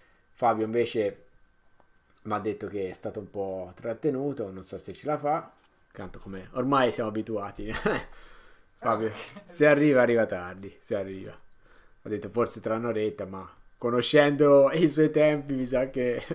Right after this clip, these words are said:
Speaker 1: <laughs> l'oretta diventano tre ore. <laughs> Ok, allora vediamo un po' se trovo questa traduzione. <clears throat> E cosa faccio? Abbiamo anche la chat, qui ho tirato tutto che devo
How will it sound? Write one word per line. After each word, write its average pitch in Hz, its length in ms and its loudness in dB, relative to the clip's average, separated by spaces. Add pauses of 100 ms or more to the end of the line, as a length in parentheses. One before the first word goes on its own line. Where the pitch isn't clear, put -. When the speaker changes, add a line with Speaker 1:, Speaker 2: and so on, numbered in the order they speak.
(140)
Speaker 1:
<laughs> - 200 -18
l'oretta 131 720 0
diventano 123 540 -4
tre 127 200 -2
ore. 113 680 -4
<laughs> - 240 -12 (1900)
Ok, - 440 -6 (200)
allora 131 280 0
vediamo 160 160 2
un 131 60 -4
po' 131 180 -2
se - 280 -10
trovo 123 280 -4
questa 107 280 -10
traduzione. 170 760 -4 (200)
<clears throat> 104 360 -12 (1500)
E 98 280 -14
cosa 117 220 -6
faccio? 101 320 -12
Abbiamo 113 300 -6
anche 117 180 -6
la 135 100 -4
chat, 170 460 -6
qui 110 160 -10
ho 101 120 -8
tirato 107 320 -12
tutto 147 360 -10
che 95 140 -12
devo 95 360 -12